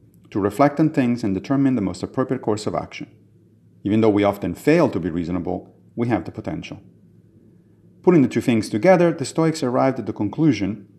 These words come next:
that the natural thing to do for a human being is to apply reason to improve social living, which is what Marcus means by our proper constitution.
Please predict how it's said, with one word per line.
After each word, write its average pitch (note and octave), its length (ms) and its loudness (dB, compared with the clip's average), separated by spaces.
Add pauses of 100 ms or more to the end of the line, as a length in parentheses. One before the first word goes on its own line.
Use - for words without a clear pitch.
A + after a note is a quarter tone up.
(180)
that A2 140 -2
the G#2 40 0
natural C3+ 400 2
thing B2+ 220 0
to A2+ 100 -6
do C#3 160 2
for - 160 -4
a F#2 60 2
human G#2 320 0
being G2 280 0
is G#2 200 -8
to G#2 80 -2
apply C#3 300 2
reason A#2+ 440 0
to A#2+ 100 -4
improve G#2 360 -2
social G2 300 -4
living, D#2 380 -6 (460)
which G#2 380 -4
is F#2+ 160 -4
what F2 180 -2
Marcus A2+ 400 -4
means B2+ 300 2
by F#2+ 300 -2
our F#2+ 220 -2
proper F#2+ 360 -4
constitution. - 760 -8